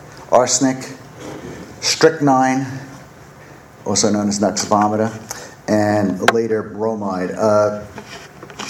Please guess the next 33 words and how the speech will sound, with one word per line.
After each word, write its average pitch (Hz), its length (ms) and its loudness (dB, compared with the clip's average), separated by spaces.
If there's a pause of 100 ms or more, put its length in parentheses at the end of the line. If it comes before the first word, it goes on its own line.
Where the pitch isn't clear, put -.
I - 60 6
must 139 180 4
say 139 120 4
that 117 280 2
after 120 200 2
looking 135 340 2
at 113 80 2
all 113 140 4
the 107 80 2
old 101 180 2
medical 101 260 0
texts, 95 280 0
I 95 60 6
actually 95 240 0
have 87 40 0
a 92 40 2
lot 92 140 2
of 92 60 2
respect 92 440 0
for 90 80 -2
these 82 200 0
doctors 87 400 0
groping 87 340 0
in 82 100 -2
the 82 60 -2
dark 85 320 2
for 85 120 -6
effective 87 480 -2
treatments 123 440 2
for 92 100 2
an 87 100 2
incurable 87 440 0
disease. 76 720 -4